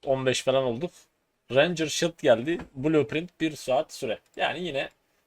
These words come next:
e, <laughs> çöp geldi diyebiliriz. Ranger Shield ve bir saatlik, e, süreyle Blueprint. Blueprint'te bir saat süre,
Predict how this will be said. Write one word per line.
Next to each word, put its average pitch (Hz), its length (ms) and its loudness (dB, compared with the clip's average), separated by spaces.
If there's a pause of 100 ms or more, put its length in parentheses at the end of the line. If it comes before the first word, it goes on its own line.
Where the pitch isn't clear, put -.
(160)
e, 127 120 4 (520)
<laughs> - 520 -16
çöp - 280 4
geldi 160 280 0
diyebiliriz. 151 480 -2 (500)
Ranger 156 320 6
Shield 165 240 -4
ve 156 260 0
bir 156 100 4
saatlik, 139 640 4
e, 123 220 0
süreyle 147 400 0
Blueprint. 143 480 -2
Blueprint'te 202 460 0
bir 185 60 -6
saat 170 260 2
süre, 190 300 -4